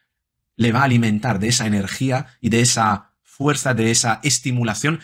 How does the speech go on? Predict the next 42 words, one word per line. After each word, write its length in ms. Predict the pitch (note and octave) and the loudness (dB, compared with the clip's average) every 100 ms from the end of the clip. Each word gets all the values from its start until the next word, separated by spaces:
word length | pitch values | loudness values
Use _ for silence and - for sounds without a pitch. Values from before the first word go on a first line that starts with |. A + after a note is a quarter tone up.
| - | -10
que 80 | C3 | -6
necesita 460 | C3+ A#2 E3 C3+ G2 | -4 -2 -2 -2 -2
sentir 640 | - B2+ A#2+ C3 D3+ - _ - | -2 -2 -4 -4 -6 -10 _ -8
para 180 | B2 A#2 | -2 0
mantenerse 640 | A2+ G#2+ A2+ B2 - F#2+ | 0 0 0 0 0 -2
en 120 | A2 G#2+ | -2 -4
el 100 | G#2 | -4
poder 320 | F#2+ A2+ A#2+ - | -2 -2 -4 -6
y 80 | A#2+ | -4
para 300 | A#2 A2 - | 0 -2 -4
seguir 360 | - C3+ C#3 F3+ | -4 -2 -2 -2
teniendo 260 | C3+ B2+ A#2 | -2 -2 -2
esta 400 | A#2+ G2 - - | -4 -6 -6 -4
alta 240 | C3+ C3+ | -4 -4
y 40 | A2+ | -6
desmesurada 640 | A#2 A#2+ A#2 A#2 B2+ A2 | -4 -4 -4 -4 -4 -4
consideración 640 | B2 A#2 A#2+ G#2+ - D3 | -2 -2 -2 -2 -2 0
de 80 | G#2+ | 0
sí 180 | - G2+ | 0 -2
mismo 380 | B2+ C3+ D3+ - _ | -2 -2 -6 -8 _
como 240 | B2+ A#2 C3 | -2 2 2
alguien 280 | C#3+ D3 | 0 -2
que 360 | C3+ B2+ C3 - G#2+ | -2 -2 -4 -8 -6
va 120 | B2 | -4
a 180 | C3+ - | -2 -4
pasar 280 | G#2+ - A#2 | -4 -4 -2
a 40 | |
la 60 | F#2 | -2
historia. 440 | - - D#2 E2+ _ - - | -4 -6 -14 -14 _ -18 -6
¿Y 100 | D3 | -2
cómo 220 | A#3 A#3+ | 0 2
va 100 | G3 | 2
a 80 | - | 0
preparar 460 | C#3+ B2+ B2+ A#2+ - | -4 -6 -2 -4 -4
todo 200 | A#2 F3 | -6 -4
esto? 340 | - D#3+ - _ _ | -6 -8 -18 _ _
Primero, 480 | C#3 E3+ - F#2+ - _ - | -2 0 0 -4 -16 _ -6
desgastar 760 | C#3+ B2+ B2+ - F3 G#3 _ - | -4 -2 -6 -2 -2 -4 _ -8
a 140 | C3+ | -4
Junts 240 | C3 F#3 - | -2 -4 -4
por 200 | A2+ - | -8 -4
Catalunya 680 | A2 G#2 G#2 D#3 F#3 A#3+ | -4 -2 -2 0 -2 -4